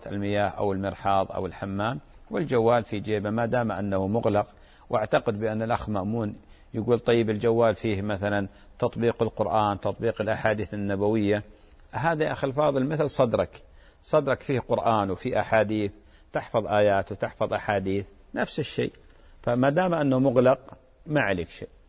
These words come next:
ما دام أن، أن إذا كنت تقول سأفتحه، لا، ما تفتح القرآن وأنت تقضي الحاجة. بارك الله فيك. فراس م-، محمود من دبي يقول: "لوحظ في الفترة الأخيرة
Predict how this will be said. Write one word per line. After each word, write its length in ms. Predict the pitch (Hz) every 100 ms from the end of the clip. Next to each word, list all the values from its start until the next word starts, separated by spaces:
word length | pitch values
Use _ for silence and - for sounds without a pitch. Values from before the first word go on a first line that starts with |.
| - -
ما 180 | - 127
دام 260 | 139 175 151
أن، 220 | 135 127
أن 420 | 123 - - 120
إذا 400 | - 117 117 110 -
كنت 380 | - 196 139 -
تقول 280 | 117 - 117
سأفتحه، 840 | - - - - 170 95 - 156 -
لا، 180 | 120 90 - - _ -
ما 140 | 131
تفتح 300 | 151 151 -
القرآن 460 | 117 - 120 120 113
وأنت 260 | 104 107 107
تقضي 500 | 110 - 110 127 123 - - -
الحاجة. 420 | 104 117 92 98
بارك 360 | 113 117 - 110
الله 380 | 104 104 113 -
فيك. 380 | - 104 - - - - - _ _ - - - - _ - - -
فراس 440 | - 160 147 131 123
م-، 300 | 120 110 120
محمود 380 | 113 120 117
من 220 | 101 104 104
دبي 280 | 104 107
يقول: 300 | 104 104 113
"لوحظ 340 | 104 113 - 101
في 120 | 98
الفترة 360 | 101 113 - 98
الأخيرة 520 | 90 - 110 104